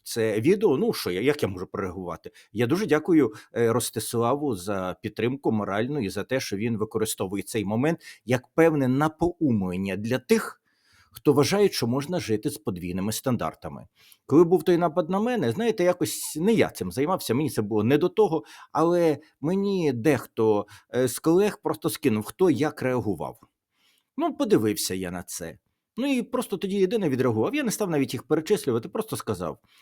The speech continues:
«От вони зараз втішаються, ну, такі, як Процишин, там, радів, тішився, підскакував,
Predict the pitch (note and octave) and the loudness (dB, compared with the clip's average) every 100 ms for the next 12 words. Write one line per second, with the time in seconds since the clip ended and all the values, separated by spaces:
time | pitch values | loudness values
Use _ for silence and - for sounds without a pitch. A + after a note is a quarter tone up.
0 | - _ - E3+ E3+ G#3 F3 G#2+ E2 C2 | -20 _ -2 -2 2 2 2 0 -4 -6
1 | - - - - - F3 - A#3 C3+ - | -12 -16 -20 -12 2 4 4 2 0 -2
2 | - E2+ - _ _ _ B3 C4+ A#3 F#3+ | -8 -12 -14 _ _ _ -2 2 4 2
3 | - F3+ D#3+ G3+ D#3 B2 - A3+ A3 - | -2 -4 -4 2 4 4 -2 -4 -4 2
4 | D#3+ F3 D3 - C3+ C3 C#3+ C#3 C3+ C#3+ | 4 8 6 4 -2 -4 -2 -2 0 0
5 | A3 A3+ E3 G#3+ A3+ G#3 F#3 - - G#3+ | 2 2 2 -2 0 2 0 -2 -4 0
6 | G#3 - F3+ - F3+ F3+ - F#3 E3+ F3+ | 2 2 -2 -2 -4 -4 -4 -2 0 0
7 | D#3 | 0